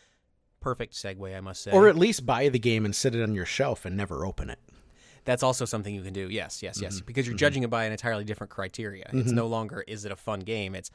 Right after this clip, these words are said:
Speaker 1: how cool does that look on my shelf?
Speaker 2: One may not be able to judge a book by its cover, but I've judged plenty of video games by their covers.
Speaker 1: <laughs> Because that's all you allow yourself to do.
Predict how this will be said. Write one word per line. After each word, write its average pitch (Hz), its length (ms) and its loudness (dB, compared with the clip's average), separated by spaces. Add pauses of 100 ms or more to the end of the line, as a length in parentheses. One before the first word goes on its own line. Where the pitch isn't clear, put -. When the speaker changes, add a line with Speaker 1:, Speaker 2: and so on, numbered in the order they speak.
(140)
Speaker 1:
how 127 100 -4
cool 113 320 -10
does 98 200 -16
that 95 260 -10
look - 160 -18
on 90 100 -14
my 82 100 -16
shelf? - 320 -14
Speaker 2:
One 147 220 8
may 160 140 6
not 143 180 4
be 135 80 4
able 123 160 4
to 110 80 -2
judge 107 240 0
a 92 60 -4
book - 240 -6
by 139 100 8
its 135 160 4
cover, 143 400 4
but 120 180 0
I've 107 200 0
judged 104 320 0
plenty 123 380 0
of 82 100 -8
video 92 240 -4
games 76 240 -8
by 71 160 -4
their 69 100 -8
covers. - 600 -10
Speaker 1:
<laughs> - 1080 -10
Because 139 240 0
that's 127 240 2
all 117 240 2
you 113 120 0
allow 101 220 -4
yourself 101 380 -6
to 131 100 -2
do. 151 220 0